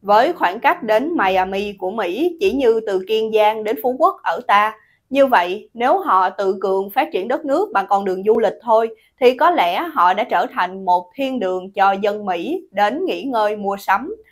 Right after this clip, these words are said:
Đời sống chắc chắn sẽ không kém gì đảo Ship hay Maldives, Bahama rồi. Còn nếu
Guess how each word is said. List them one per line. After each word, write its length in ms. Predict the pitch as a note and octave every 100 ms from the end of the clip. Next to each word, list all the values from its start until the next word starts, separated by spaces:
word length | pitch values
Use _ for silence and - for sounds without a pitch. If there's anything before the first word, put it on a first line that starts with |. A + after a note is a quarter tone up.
| _ _
Đời 200 | G#3+ A#3
sống 320 | A3+ A#3 C4+ G#4
chắc 180 | D4 -
chắn 260 | G#3+ A#3+ G4
sẽ 160 | -
không 240 | - G#3 G3+
kém 240 | G3 B3+ G#4
gì 220 | A3 F3
đảo 240 | F3+ E3+ B3
Ship 280 | - D4+ G4 _ _
hay 240 | - G#3+
Maldives, 440 | G#3+ G#3 G#3 C4+ F#4+ - _
Bahama 580 | F#3+ G3+ F#3 F#3+ F#3 G3
rồi. 260 | F3+ E3 E3 _ _ _ _ _
Còn 260 | A#3+ A3+ A#3
nếu 280 | A#3 D#4